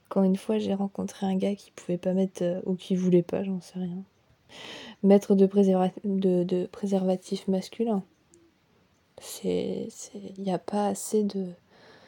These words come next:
de moyens de contraception, euh, qui ne sont pas, euh, hormonaux qui ne te détruisent pas la santé, euh, et, euh, et moi, ça, ça me prenait la tête, euh, de, de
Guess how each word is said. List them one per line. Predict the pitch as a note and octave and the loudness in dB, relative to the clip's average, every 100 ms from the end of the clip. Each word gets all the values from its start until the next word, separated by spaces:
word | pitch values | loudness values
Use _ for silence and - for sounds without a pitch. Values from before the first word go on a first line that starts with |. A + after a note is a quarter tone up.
| - _ G3+ | -20 _ 4
de | |
moyens | G3 G3+ G#3 G3+ | 6 8 6 6
de | G3 | 4
contraception, | G3 F#3+ - F#3+ E3+ - - - A3+ A#3 - - | 2 -2 -4 -6 -6 -8 -8 -4 -2 -4 -6 -6
euh, | F3+ E3+ E3+ | -4 -4 -6
qui | - F#3+ | 0 2
ne | F#3 F3+ | 4 2
sont | - F3+ | -2 -4
pas, | F3+ F#3+ G3 | -2 0 0
euh, | F#3 F#3 - - - - - - - _ _ _ - | 0 -4 -12 -20 -20 -20 -20 -20 -20 _ _ _ 2
hormonaux | G#3 F#3+ G3 G3+ G#3 G#3+ A#3 | 6 8 10 10 12 10 10
qui | A#3 - | 6 4
ne | F#3+ F#3+ | 6 8
te | G3+ | 8
détruisent | G3 G3 - G3 - | 8 6 4 -2 2
pas | A3 G#3 | 6 8
la | G3 | 6
santé, | - G#3+ G3+ - A3 A#3 B3 - | 6 4 4 4 4 4 0 -2
euh, | F#3+ F3 F3 - | -2 -2 -4 -6
et, | F#3 F3 F3 | -4 -2 -2
euh, | E3+ F3+ - - | -4 -8 -8 0
et | |
moi, | F#3 G3 | 4 4
ça, | G#3+ G3 | 4 0
ça | - | 0
me | E3+ D#3 - | -2 -4 -10
prenait | - - G3+ G3+ | -2 4 6 6
la | F#3+ | 4
tête, | - A3+ - - - _ _ _ _ _ - | 2 2 2 -8 -20 _ _ _ _ _ -8
euh, | F#3+ E3+ F3 | -4 -4 -4
de, | E3 D#3+ E3+ | -6 -6 -8
de | - | -12